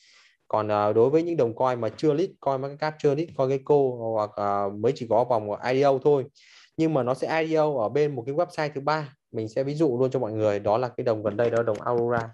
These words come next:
Aurora có phải hiện tại đang I D O đúng không? Hôm qua là xong vòng hai đúng không? Vòng ba tiếp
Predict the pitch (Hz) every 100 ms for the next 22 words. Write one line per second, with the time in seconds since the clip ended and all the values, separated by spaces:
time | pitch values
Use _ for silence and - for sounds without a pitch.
0 | - - - - - _ _ _ _ _
1 | - 117 120 113 131 107 95 - 107 113
2 | 117 120 123 117 123 117 120 120 120 117
3 | 104 123 117 104 117 123 117 127 135 -
4 | - _ - - 113 117 127 127